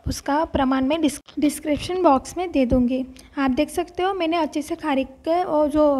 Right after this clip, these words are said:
बी रहती है अंदर की वो निकाल ली है और अच्छे, अच्छे से टुकड़े कर लिए। ये मैंने गोंद लिया है,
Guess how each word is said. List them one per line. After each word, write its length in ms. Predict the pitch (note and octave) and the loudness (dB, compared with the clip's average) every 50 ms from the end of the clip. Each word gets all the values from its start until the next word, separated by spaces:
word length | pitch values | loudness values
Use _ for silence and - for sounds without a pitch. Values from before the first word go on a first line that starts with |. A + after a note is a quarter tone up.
| B3+ B3 B3 - - - _ _ _ _ - | 0 -2 -4 -8 -12 -18 _ _ _ _ -8
बी 260 | C#4+ A#3 C4+ C#4 D4 | -2 2 2 2 2
रहती 320 | D#4 E4+ D#4+ D#4+ - D#4 | 2 0 0 -2 -4 -4
है 120 | D#4+ F4 F4+ | -4 -4 -4
अंदर 300 | E4 D4 C#4 C4+ C#4 C4+ | -2 0 0 0 0 -2
की 140 | C#4 - E4+ | -4 -4 -6
वो 140 | E4+ D#4 | -4 -2
निकाल 340 | C#4+ C4+ C4 - C4 C4 C#4 | 0 -2 0 0 -2 -2 -2
ली 160 | C#4+ D4+ D4+ | 0 0 0
है 160 | D#4 E4+ G4+ G#4+ - - - - - _ _ - | -2 -2 -4 -6 -10 -16 -20 -20 -20 _ _ -2
और 80 | D4 C#4+ | 0 0
अच्छे, 260 | C#4+ C#4 - C#4+ D4+ | 0 0 -2 -4 -4
अच्छे 280 | F4 C#4 C4 - D4 | -4 -4 -4 -4 -4
से 120 | B3+ E4+ F4 | -4 -4 -4
टुकड़े 280 | - E4 D#4+ C4 C4+ | -4 -4 -2 -2 -2
कर 180 | C4+ - C4+ B3+ | -2 -2 -2 -2
लिए। 200 | A#3+ B3+ B3+ B3+ - - - - - - | 0 0 -2 -2 -6 -12 -20 -14 -8 -4
ये 60 | E4 | -2
मैंने 220 | F4 F#4+ F#4+ G4+ G4 | 0 0 0 0 2
गोंद 300 | D4+ D4+ D4 D4 D#4 F4 | 4 6 6 4 4 2
लिया 220 | F4+ F#4 F4 E4+ | 0 0 0 0
है, 200 | E4 F4+ G#4 A#4 | -2 -2 -4 -6